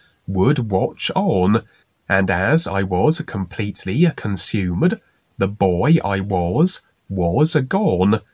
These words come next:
and my age had advanced by ten years or so, a man I now was, reconstituted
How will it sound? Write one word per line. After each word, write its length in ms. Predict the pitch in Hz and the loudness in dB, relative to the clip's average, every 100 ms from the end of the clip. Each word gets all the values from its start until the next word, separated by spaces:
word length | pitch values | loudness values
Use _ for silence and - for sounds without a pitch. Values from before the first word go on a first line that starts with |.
| _ _ _ | _ _ _
and 340 | 90 90 147 131 | 0 2 2 2
my 420 | 107 98 101 95 | 0 0 0 -2
age 520 | 92 101 190 196 - _ - | -4 0 0 0 -6 _ -4
had 260 | 101 104 | 0 2
advanced 840 | 101 104 104 92 117 226 - - - _ | 0 -2 -4 -2 0 0 -2 -6 -10 _
by 180 | - 98 | -2 0
ten 420 | 98 - 113 98 | -2 -6 -4 -2
years 560 | 98 101 95 98 170 180 | -2 -2 -2 2 2 2
or 240 | - 98 | 0 -4
so, 580 | 98 - 92 85 127 220 _ _ _ - | 0 0 0 0 2 2 _ _ _ -4
a 100 | 92 | -2
man 680 | 95 98 95 90 95 165 180 _ - | 0 0 0 0 2 2 0 _ -2
I 160 | 147 | 0
now 360 | 156 113 87 101 | 2 2 0 2
was, 800 | 160 151 208 165 87 98 107 - _ _ _ - | 4 4 2 2 2 2 0 -4 _ _ _ -4
reconstituted 1500 | 104 101 95 - 98 - - 95 - 101 92 92 123 226 | -2 0 -2 -4 -2 -2 -4 -4 -4 -2 -2 -2 0 0